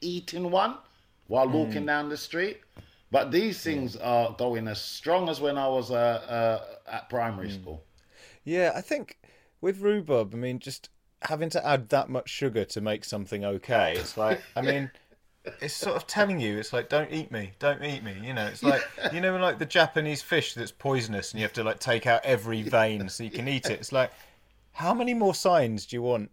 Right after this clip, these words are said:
Speaker 2: that it's not for you? You know, it's like, that's for something else to eat. It's not for <laughs> humans,
Speaker 1: And
Speaker 2: you
Speaker 1: your
Speaker 2: know?
Speaker 1: mum, your mums always try to trick you when they're trying to feed you it, saying, "Oh, it's good for you.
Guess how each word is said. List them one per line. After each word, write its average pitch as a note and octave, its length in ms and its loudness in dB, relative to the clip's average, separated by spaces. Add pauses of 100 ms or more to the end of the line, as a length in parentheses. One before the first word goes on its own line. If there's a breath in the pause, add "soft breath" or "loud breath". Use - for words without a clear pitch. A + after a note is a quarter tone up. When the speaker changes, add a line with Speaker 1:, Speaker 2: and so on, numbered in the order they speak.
(160)
Speaker 2:
that A#2+ 220 -4
it's - 160 -10
not B2+ 200 -6
for B2 100 -6
you? G#2 480 2
You B2+ 120 -4
know, A2 120 -2
it's - 340 -8
like, A#2 420 -2 (300 soft breath)
that's D3+ 180 0
for E3 120 -4
something E3 360 -2
else D#3+ 240 4
to G#2+ 200 -2
eat. F#2 160 -6
It's - 140 -12
not C#3+ 140 -4
for D#3+ 80 -4
<laughs> - 120 -4
humans, D3+ 760 -2
Speaker 1:
And F3 140 4
Speaker 2:
you G3 60 2
Speaker 1:
your G3+ 100 6
Speaker 2:
know? A3+ 40 2 (160)
Speaker 1:
mum, F#3 100 -8
your G3+ 100 0 (180)
mums B3 360 2
always A3+ 400 4
try F3+ 280 2
to F3 140 -8
trick - 300 -8
you C#3 120 -4
when C3+ 120 -6
they're C3+ 80 -8
trying C3+ 300 -6
to A#2 120 -8
feed C#3 480 -4
you G2+ 120 -2
it, F#2 160 -4 (160)
saying, C#3 380 0
"Oh, C#3 320 4
it's B2 160 -8
good E3 180 -2
for - 120 -10
you. G2 160 -6